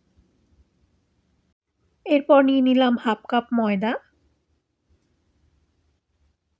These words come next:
সামান্য একটু দিয়ে দিলাম লবণ, আপনারা চাইলে স্কিপ করতে পারবেন। এখন হচ্ছে এই দুইটাকে একটু মিশিয়ে নিলাম। শুকনা ইন-, ইনগ্রিডিয়েন্টসগুলোকে প্রথমে একটু মিশিয়ে নিতে হবে আর কি।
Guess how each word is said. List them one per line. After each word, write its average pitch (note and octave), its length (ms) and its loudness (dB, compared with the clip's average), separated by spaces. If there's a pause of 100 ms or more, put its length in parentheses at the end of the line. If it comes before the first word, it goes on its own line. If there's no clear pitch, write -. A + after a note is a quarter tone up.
(520)
সামান্য C#4+ 420 2
একটু D#4 240 -4
দিয়ে C4 180 0
দিলাম A#3+ 320 0
লবণ, G#3+ 400 -2
আপনারা G#3 340 -4
চাইলে G#3 340 -4
স্কিপ - 320 -10
করতে C4+ 260 -6
পারবেন। G#3+ 380 -6 (580)
এখন B3 300 -2
হচ্ছে D4 260 -4
এই C4 100 4
দুইটাকে A#3 440 -4
একটু A3+ 220 -6
মিশিয়ে A3 380 -4
নিলাম। B3 320 -2
শুকনা C#4+ 360 -4
ইন-, C#4+ 340 -2
ইনগ্রিডিয়েন্টসগুলোকে A#3+ 960 -2
প্রথমে G#3+ 360 -4
একটু A#3 180 -8
মিশিয়ে G#3+ 340 -6
নিতে A3+ 240 -6
হবে G3+ 280 0
আর F#3 160 -8
কি। D4+ 120 -10